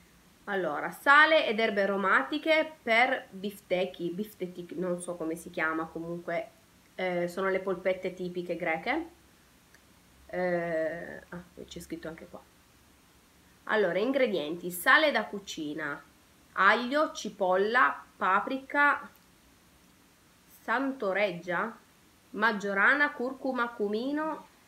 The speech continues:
peperoncino piccante, coriandolo, zenzero, pepe nero. Comunque io l'ho preso... Ehm, perché mi ispirava magari per quando faccio la carne al forno, che sia, mi piaceva. Questa qua l'avevo già presa tempo fa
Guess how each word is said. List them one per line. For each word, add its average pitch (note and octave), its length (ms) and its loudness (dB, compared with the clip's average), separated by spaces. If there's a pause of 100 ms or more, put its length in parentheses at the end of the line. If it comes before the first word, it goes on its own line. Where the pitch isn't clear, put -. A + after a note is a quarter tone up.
(140)
peperoncino G#3+ 640 0
piccante, C4 640 2
coriandolo, G3 640 0
zenzero, D4 560 0
pepe D4 260 2
nero. C#3+ 480 -6 (840)
Comunque F#3+ 420 0
io A#3+ 180 -2
l'ho G#3 100 0
preso... A3 540 2
Ehm, E3+ 680 -2 (420)
perché G3 220 -4
mi F#3+ 100 0
ispirava F#3+ 520 0
magari F#3 280 -2
per F#3 140 -6
quando F#3 240 -4
faccio F3+ 260 -8
la F3 100 -4
carne F3+ 280 -4
al F3+ 80 -6
forno, F3+ 760 -2
che G3 120 -8
sia, A#3 280 -6
mi F3 120 -2
piaceva. D#3 540 -10 (1120)
Questa D4+ 240 2
qua E4 120 6
l'avevo C4 280 6
già A#3 140 0
presa A3+ 680 4
tempo G3 280 -2
fa G#3 460 2